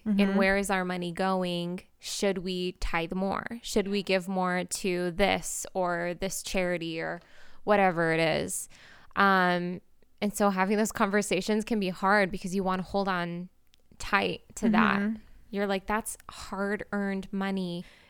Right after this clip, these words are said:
Speaker 1: Tell him, "Wow, thank you so, so much for all of this. You can have ten percent back. I'll keep ninety percent. You can have ten percent
Speaker 2: Right.
Speaker 1: back."
Speaker 2: Yeah.
Speaker 1: And so, um, if you ever feel maybe compelled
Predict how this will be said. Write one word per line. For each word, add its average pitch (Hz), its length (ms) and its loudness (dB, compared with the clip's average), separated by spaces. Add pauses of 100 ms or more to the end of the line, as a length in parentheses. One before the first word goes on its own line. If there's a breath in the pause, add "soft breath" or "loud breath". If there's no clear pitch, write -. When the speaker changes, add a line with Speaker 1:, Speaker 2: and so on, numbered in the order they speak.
(120)
Speaker 1:
Tell 214 320 6
him, 202 380 4
"Wow, 196 540 6 (180)
thank 214 240 2
you 262 160 0
so, 185 800 2 (260)
so 196 500 2
much 190 340 0
for - 300 2
all 175 200 6
of 196 120 0
this. 247 420 2 (220 loud breath)
You 240 280 8
can 370 180 8
have 370 200 10
ten 226 280 6
percent 196 480 6
back. - 360 0 (180)
I'll 214 180 12
keep 359 240 6
ninety 214 240 4
percent. 214 400 4
You 185 120 2
can 254 140 0
have 233 140 -4
ten 202 200 4
percent 175 380 8
Speaker 2:
Right. - 40 -8
Speaker 1:
back." - 360 -2 (180 loud breath)
Speaker 2:
Yeah. 311 240 -2 (340 loud breath)
Speaker 1:
And 233 140 2
so, 196 520 6
um, 180 760 2
if 214 220 2
you 202 140 4
ever 175 600 4
feel 175 640 0
maybe 208 320 0
compelled 202 840 4